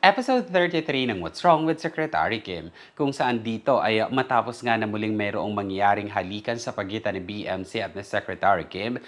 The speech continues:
sa kinabukasan ay muli ngang nagtungo ang binata sa ba-, apartment ng dalaga. Nagulat ito nang kanyang makita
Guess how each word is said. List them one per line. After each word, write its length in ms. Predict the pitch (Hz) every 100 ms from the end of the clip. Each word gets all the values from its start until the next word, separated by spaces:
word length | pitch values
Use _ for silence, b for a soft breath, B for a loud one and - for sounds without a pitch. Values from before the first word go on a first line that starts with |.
| B
sa 160 | - 143
kinabukasan 960 | - 123 104 90 110 107 - 107 90 92
ay 160 | 107
muli 240 | 107 104 104
ngang 160 | 104
nagtungo 400 | 95 92 98 95
ang 160 | 92 90
binata 400 | 92 92 95 101
sa 160 | -
ba-, 240 | 85 90 -
apartment 640 | - - 131 175 139 151 131
ng 160 | 147 135
dalaga. 640 | 101 - 95 92 85 73 B B B
Nagulat 400 | 107 104 110 104
ito 240 | 104 104 110
nang 160 | 104
kanyang 400 | 104 110 98 95
makita 720 | 98 98 110 104 - 104 -